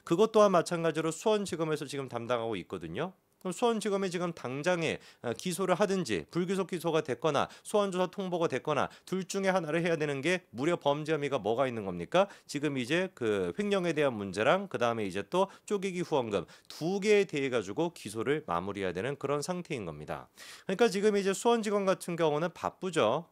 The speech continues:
어, 그러니까 이재명 같은 경우는 필사적으로 모든 수단과 방법을 다 동원해가지고 어떻게 해서든지 간에 검찰을 흔들었고 이미. 그러니까 뭐 검사에 대한 탄핵소추안도 일곱 명, 여덟 명 가까이는 지금 통과시킨 거 아니겠습니까?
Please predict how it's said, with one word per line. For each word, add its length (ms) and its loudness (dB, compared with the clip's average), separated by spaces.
어, 60 -8
그러니까 240 -6
이재명 380 -2
같은 280 -2
경우는 380 0
필사적으로 800 0
모든 440 2
수단과 360 0
방법을 460 2
다 220 4
동원해가지고 640 -2
어떻게 360 -2
해서든지 380 -4
간에 360 0
검찰을 440 0
흔들었고 580 2
이미. 400 -4
그러니까 400 2
뭐 220 4
검사에 440 2
대한 220 0
탄핵소추안도 840 -2
일곱 240 2
명, 280 2
여덟 200 4
명 160 0
가까이는 420 0
지금 180 -4
통과시킨 520 -4
거 80 2
아니겠습니까? 680 -4